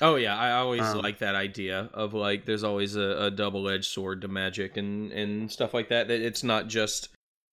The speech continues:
Speaker 1: you know, candy and bubblegum all day.
Speaker 2: Right. <laughs> Are you a good witch or a bad witch?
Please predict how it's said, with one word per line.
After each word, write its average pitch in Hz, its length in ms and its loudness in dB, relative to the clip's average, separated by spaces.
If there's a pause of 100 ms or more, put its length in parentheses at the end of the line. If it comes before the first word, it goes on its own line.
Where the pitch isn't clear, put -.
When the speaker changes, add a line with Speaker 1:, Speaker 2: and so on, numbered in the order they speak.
Speaker 1:
you 101 120 0
know, 95 100 2
candy 101 360 0
and 101 120 -2
bubblegum 101 440 0
all 101 140 0
day. 101 300 0 (520)
Speaker 2:
Right. 113 460 0 (160)
<laughs> 123 140 -6
Are 143 60 2
you 170 240 6
a 160 60 4
good 196 240 6
witch 285 420 -2
or 208 160 4
a 208 60 4
bad 233 260 0
witch? - 260 -4